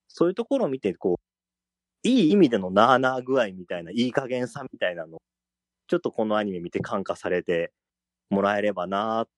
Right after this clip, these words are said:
て思って僕はこれを推しました。そういう意味では僕はすごいこのアニメに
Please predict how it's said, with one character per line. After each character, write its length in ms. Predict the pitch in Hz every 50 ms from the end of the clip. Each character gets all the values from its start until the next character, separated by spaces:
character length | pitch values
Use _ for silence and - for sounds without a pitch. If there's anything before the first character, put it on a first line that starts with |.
| _ _ _ _
て 260 | - 156 151 131 107 -
思 220 | _ 101 98 98 95
っ 20 | -
て 100 | _ -
僕 220 | 82 82 78 - 87
は 100 | 87 -
こ 180 | _ - 98
れ 60 | 90
を 120 | 85 82 80 80
推 60 | -
し 80 | - -
ま 120 | 82 80
し 80 | - 82
た。 120 | - - -
そ 200 | - - 147 151
う 40 |
い 80 | 147 147
う 20 | 143
意 20 |
味 140 | 135 110 92
で 80 | 85 80
は 60 | 76
僕 200 | 78 82 80 -
は 80 | 90 85
す 120 | - - 104
ご 120 | 107 95
い 40 | 85
こ 140 | - 107 101
の 140 | 98 92
ア 60 | 98 92
ニ 100 | 87 82
メ 140 | 78 73
に 160 | 69 71 76